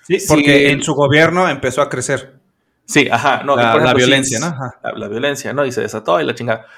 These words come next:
Speaker 2: Si el tri no gana, es culpa de Calderón.
Speaker 1: También es
Speaker 2: Si
Speaker 1: culpa de
Speaker 2: el,
Speaker 1: Calderón.
Speaker 2: <laughs> si el, ¿te acuerdas hace unos, hace un, hace un año creo que fue, que se inundó una plataforma petrolera y se, se incendió el mar literalmente?
Speaker 1: Ah, sí, sí, sí, sí.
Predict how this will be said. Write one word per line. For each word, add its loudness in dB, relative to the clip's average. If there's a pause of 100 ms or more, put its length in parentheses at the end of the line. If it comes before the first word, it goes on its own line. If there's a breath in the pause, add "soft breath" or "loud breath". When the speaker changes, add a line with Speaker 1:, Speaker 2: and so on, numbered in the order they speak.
(160 loud breath)
Speaker 2:
Si 2
el 4
tri -2
no 0
gana, -2
es -14
culpa -12
de -8
Calderón. -2 (100)
Speaker 1:
También -6
es -10
Speaker 2:
Si -2
Speaker 1:
culpa 4
de 6
Speaker 2:
el, 0
Speaker 1:
Calderón. -2
Speaker 2:
<laughs> -
si -4
el, -2 (380 soft breath)
¿te 0
acuerdas 0
hace -2
unos, -4
hace -4
un, -8
hace -12
un -8
año -8
creo -8
que -14
fue, -14 (840)
que -4
se -2
inundó 0
una -2
plataforma -6
petrolera -6 (760)
y -6 (160)
se, -2
se -2
incendió 2
el 2
mar 0
literalmente? -2
Speaker 1:
Ah, 0
sí, -8
sí, -8
sí, -10
sí. -16